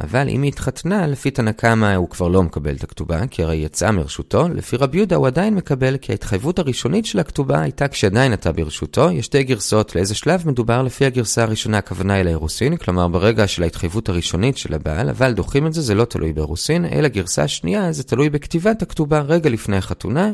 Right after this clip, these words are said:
אם באותו שלב היא עדיין ברשות האבא, כלומר שהיא עוד לא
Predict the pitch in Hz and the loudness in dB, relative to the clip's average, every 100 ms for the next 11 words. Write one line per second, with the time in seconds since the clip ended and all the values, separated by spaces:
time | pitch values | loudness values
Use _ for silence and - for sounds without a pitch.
0 | - 170 170 127 - 120 - 110 87 90 | -2 0 2 2 2 -2 2 2 4 4
1 | 104 101 90 82 85 - 139 165 160 - | 4 4 2 -2 -4 -2 0 0 -2 -2
2 | 107 110 - 71 107 98 | 0 0 0 0 0 0